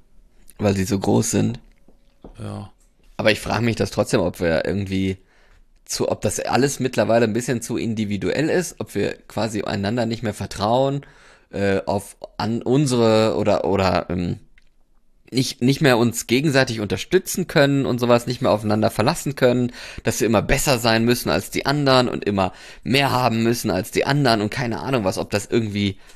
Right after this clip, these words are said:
Speaker 1: damit so zu tun hat und gleichzeitig fühlen wir uns aber auch von den anderen so ein bisschen im Stich gelassen oder so, weißt du? Das ist irgendwie so paradox.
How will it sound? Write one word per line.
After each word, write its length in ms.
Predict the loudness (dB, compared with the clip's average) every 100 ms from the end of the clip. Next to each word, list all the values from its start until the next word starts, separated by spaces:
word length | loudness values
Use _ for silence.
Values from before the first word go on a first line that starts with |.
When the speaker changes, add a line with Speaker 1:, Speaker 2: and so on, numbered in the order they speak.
| -12
Speaker 1:
damit 320 | -6 -2 -2 -2
so 120 | -6
zu 220 | -6 -12 -12 -8
tun 640 | -6 -2 -2 0 -2 -2
hat 280 | -4 -4 -6 -8
und 140 | -4
gleichzeitig 580 | -2 -4 -2 -2 -2 -8 -20 -12
fühlen 460 | 0 2 4 2
wir 60 | -2
uns 160 | 0 0
aber 180 | 2
auch 140 | 0 0
von 220 | -4 -2
den 140 | -2
anderen 360 | -2 -2 -2 -2
so 80 | -2
ein 60 | -4
bisschen 240 | -4 -6
im 80 | -6
Stich 360 | -6 -8 -4
gelassen 360 | -4 -4 -6 -4
oder 180 | -2 -2
so, 160 | -2
weißt 260 | -4 -4 -2
du? 80 | -2
Das 160 | -4
ist 120 | -6 -6
irgendwie 260 | -4 -2
so 260 | 0 0 -2 _ _ -14 -4
paradox. 600 | -2 0 -2 -6 -10